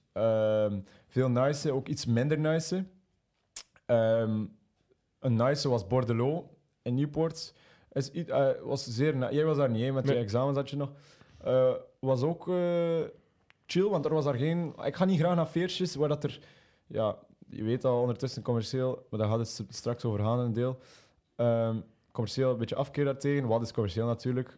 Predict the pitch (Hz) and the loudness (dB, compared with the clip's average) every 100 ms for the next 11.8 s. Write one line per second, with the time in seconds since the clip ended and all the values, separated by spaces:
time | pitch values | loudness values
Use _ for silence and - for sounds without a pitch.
0 | - 104 98 104 - 110 - - - 110 | -8 -4 -4 -4 -4 -4 -4 -8 -2 0
1 | 107 107 - - - _ - 123 123 120 | -2 -4 -14 -20 -20 _ 0 2 4 4
2 | 120 117 - _ _ _ _ 131 143 160 | 2 -2 -6 _ _ _ _ 0 2 2
3 | 147 - - - 131 139 160 165 147 156 | 0 -4 -10 -4 0 2 2 0 0 2
4 | 170 175 175 165 160 196 208 - - 131 | 2 0 -2 0 0 0 -2 -8 -10 -4
5 | 120 120 160 185 - 151 185 - - - | 2 2 2 0 0 0 -2 -8 -12 -6
6 | 131 107 - - 190 202 113 147 190 175 | -6 -6 -2 -2 0 0 2 0 0 -2
7 | 123 123 135 190 - - 247 - _ _ | -2 0 2 0 -4 -6 -8 -10 _ _
8 | _ _ _ - - - 123 101 127 127 | _ _ _ -20 -20 -10 -6 -2 -2 0
9 | 151 165 165 170 147 151 139 143 147 143 | 0 0 -2 0 0 0 0 0 0 0
10 | 147 180 - - - 139 71 - - 147 | 0 0 -4 -8 -8 -8 -10 -12 -8 -2
11 | 170 160 143 127 185 185 202 | 2 2 2 2 0 0 -2